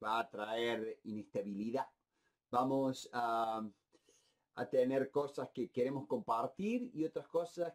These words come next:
que nos da un poco de miedo compartir, ¿no?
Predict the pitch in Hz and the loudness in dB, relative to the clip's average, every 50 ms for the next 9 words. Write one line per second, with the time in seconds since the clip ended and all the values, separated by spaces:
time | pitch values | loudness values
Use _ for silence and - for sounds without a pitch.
0 | - _ 139 143 147 156 156 185 202 208 196 175 - 214 202 202 202 196 196 208 | -8 _ -10 -6 -6 -2 -2 0 0 0 -2 0 0 0 2 4 2 2 2 2
1 | 226 233 240 233 208 175 160 - - 131 117 - - 107 98 95 - - - - | 2 2 2 4 4 4 2 2 2 -2 -4 -2 -2 -2 -2 -2 -4 -6 -10 -10
2 | - - _ _ _ _ _ _ _ _ - 101 143 180 196 185 - | -10 -12 _ _ _ _ _ _ _ _ -6 -2 0 0 0 -2 -6